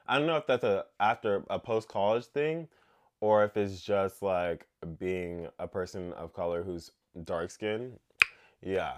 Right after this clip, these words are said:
<laughs> you do notice that I'm like, "Mm, this is interesting how the world is working right now," but it is what it is. I try every day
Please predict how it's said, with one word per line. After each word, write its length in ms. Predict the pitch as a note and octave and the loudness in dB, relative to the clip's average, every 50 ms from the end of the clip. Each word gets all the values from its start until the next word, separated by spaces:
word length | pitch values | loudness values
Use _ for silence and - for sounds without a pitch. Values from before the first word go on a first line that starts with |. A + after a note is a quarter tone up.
| - - | -12 -18
<laughs> 540 | _ - G2 A2 A#2 B2+ C3+ C3 G#3 E3+ - - - - D#3+ - | _ -10 -8 -4 -4 -2 0 4 4 4 4 4 -4 -14 -8 -2
you 160 | C#3+ D3+ D#3+ | 2 2 2
do 200 | C#3 B2 C3+ C#3+ | 2 2 2 2
notice 360 | C3+ A#2+ A2+ G#2+ A2 A#2+ - | 4 4 4 6 4 4 2
that 120 | - B2+ A#2 | 2 0 0
I'm 120 | A2+ A2+ | 0 0
like, 200 | A2 G#2 G#2 G#2 | 0 0 0 -2
"Mm, 880 | G#2 E2 D2+ E2 B2 F3 G3 G#3 F#3+ F3 D#3+ D#3 D3 D3 C#3+ C#3 C#3 | -4 -6 -8 -8 -8 -6 -6 -4 -4 -4 -2 -2 -2 -2 -2 -2 0
this 160 | C3+ D3 D#3 - | -2 -2 -2 -4
is 140 | D4+ A#3 | -8 -6
interesting 600 | D3 - A#2 A#2+ C#3+ - D#3+ D#3+ D#3 - C#3 B2+ | -4 -4 -2 -4 -4 -4 -6 -8 -6 -4 -4 -4
how 100 | C#3 C3 A2+ | -4 -4 -4
the 80 | A2 | -4
world 240 | G#2+ G#2 G#2 G#2 G2+ | -2 0 0 0 0
is 100 | F#2+ F2+ | -2 -4
working 340 | F2 F2+ F#2 G2+ G2+ G2 F2+ | -6 -6 -6 -6 -6 -6 -6
right 200 | E2+ E2 D2+ C#2+ | -6 -6 -8 -8
now," 300 | D2+ D2+ D2 C#2+ C#2+ D2 - | -10 -10 -10 -10 -10 -10 -8
but 320 | E2 D#2+ D2+ D2+ D2 - _ _ _ _ _ _ _ _ _ - | -6 -6 -6 -6 -8 -10 _ _ _ _ _ _ _ _ _ -2
it 120 | - A2 A#2+ | 0 4 4
is 200 | B2+ C#3+ C#3+ D3 | 4 4 4 2
what 120 | D3 C#3 | 2 2
it 120 | C#3 A2+ | 2 2
is. 580 | F#2+ G2+ G#2 G#2 G#2 G#2 G#2 G#2 G#2 G#2 G2+ G#2+ | 2 2 4 4 4 4 4 4 4 2 0 -2
I 640 | - - - G2 G2+ G2+ G2+ G2+ G2+ G2+ G2 G2 F#2+ | -2 0 2 2 4 4 6 6 6 4 4 2 0
try 320 | - - - G2+ G2 G2 G2 | -4 -2 0 2 2 2 2
every 360 | F2 F#2+ F#2+ F2 G2 F#2+ F2+ | 2 0 0 -2 -2 -4 -4
day 640 | D#2+ - F#2 F2 F2 F2 F2 F2 F2 F2 F2 E2 | -4 -4 -2 -2 0 0 0 0 -2 -2 -4 -6